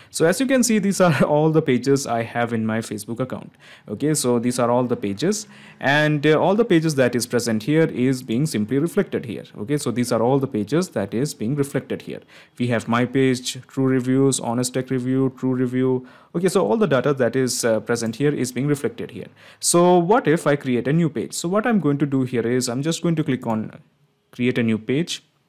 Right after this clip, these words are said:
Okay, so I'm just going to create a new page. So the name of the page is, um, uh, trafficking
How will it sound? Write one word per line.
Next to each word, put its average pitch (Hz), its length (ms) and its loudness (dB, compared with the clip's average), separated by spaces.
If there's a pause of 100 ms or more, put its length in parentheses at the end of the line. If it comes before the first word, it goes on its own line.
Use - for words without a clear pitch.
Okay, 139 300 -2
so 131 160 -4
I'm 117 80 -2
just 135 160 -2
going 165 140 2
to 165 40 0
create 123 220 0
a 135 60 2
new 120 160 0
page. 123 400 -8 (340)
So 151 320 4
the 156 140 0
name 208 180 0
of 202 120 0
the 165 80 2
page 143 420 2
is, 131 480 -4
um, 117 500 0 (1500)
uh, 120 540 -6 (1900)
trafficking 139 880 -4